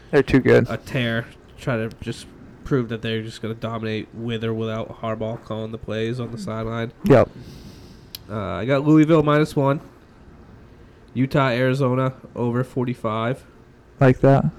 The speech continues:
Speaker 2: We talked about that earlier. I got Georgia minus ten and a half against Tennessee.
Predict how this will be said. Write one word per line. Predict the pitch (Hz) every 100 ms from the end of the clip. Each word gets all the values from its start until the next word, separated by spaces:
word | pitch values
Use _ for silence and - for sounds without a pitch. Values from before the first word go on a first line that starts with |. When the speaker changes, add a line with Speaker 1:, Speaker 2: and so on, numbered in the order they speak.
| -
Speaker 2:
We | 104
talked | 120 120
about | 117 113
that | 117
earlier. | 113 113 117 117 -
I | 117
got | 104
Georgia | 120 120 123
minus | 117 117 -
ten | 123 117
and |
a | 117
half | 117 110
against | 110 -
Tennessee. | - 113 - 180 202